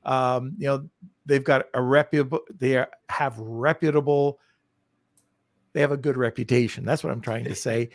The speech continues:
And they know how to do it right. So I would definitely, um, check this out, because you will get your refund. Maybe there's returns that you're missing out on. Plus, you're not paying for it. So anyways,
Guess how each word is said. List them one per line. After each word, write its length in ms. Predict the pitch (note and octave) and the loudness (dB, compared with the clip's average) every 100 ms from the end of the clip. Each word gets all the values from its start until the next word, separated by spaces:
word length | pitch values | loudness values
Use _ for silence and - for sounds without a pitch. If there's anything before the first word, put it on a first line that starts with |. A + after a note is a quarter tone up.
| - | -12
And 140 | - C3+ | -4 0
they 80 | C3+ | 4
know 180 | C#3+ | 4
how 100 | C3 | 4
to 80 | B2+ | 2
do 200 | A#2+ A#2+ | 2 0
it 60 | - | 0
right. 420 | A#2+ A#2+ A2+ - _ - - | 0 0 -2 -10 _ -20 -12
So 280 | - C3+ B2 B2+ | 2 2 4 4
I 100 | C#3 | 2
would 220 | B2+ A#2 | 2 4
definitely, 640 | E3 F3 F3+ E3+ E3 D3+ _ _ _ - | 4 4 2 0 0 -4 _ _ _ -8
um, 400 | C3 B2 B2 - - | -4 -2 -4 -8 -2
check 260 | D#3+ - | -2 -2
this 200 | C3+ A#2 | -6 -2
out, 260 | B2+ B2+ - | 0 0 -2
because 400 | - B2 B2 A#2 | -8 -2 -2 -2
you 140 | B2 B2 | -4 -4
will 140 | A#2+ | -4
get 380 | A#2 D3 D3 - _ _ | 2 4 4 0 _ _
your 240 | - A#2+ A2+ | -2 0 0
refund. 720 | E3+ G#3+ - B2 A#2+ D3 - _ _ | 0 -2 -2 -4 -2 -4 -8 _ _
Maybe 400 | C#3+ A#2+ C3 D3 | -8 -2 0 2
there's 220 | D3 D3+ | 2 2
returns 580 | C#3 D3 - D#3 D#3+ C3+ | 2 -2 0 2 2 2
that 180 | B2+ C3 | -2 -2
you're 280 | B2 A#2+ A#2+ | -2 -2 -2
missing 400 | B2+ B2 C3+ B2 | -4 -6 -6 -6
out 160 | B2 | -4
on. 240 | B2 B2+ C#3+ - - _ _ _ - | -2 -4 -6 -12 -20 _ _ _ -6
Plus, 540 | - G3+ A3+ F#3+ - | 6 8 8 4 -2
you're 140 | D#3 C#3+ | -2 0
not 260 | D#3 D#3+ | 0 -2
paying 280 | D#3+ G3+ A3+ | -2 0 0
for 260 | - A#2+ G#2+ | -2 -4 -4
it. 100 | - _ _ _ _ | -6 _ _ _ _
So 440 | - D#3+ D3+ C#3+ - - | 0 6 6 6 2 6
anyways, 420 | A#3+ G3 A2+ | 8 8 6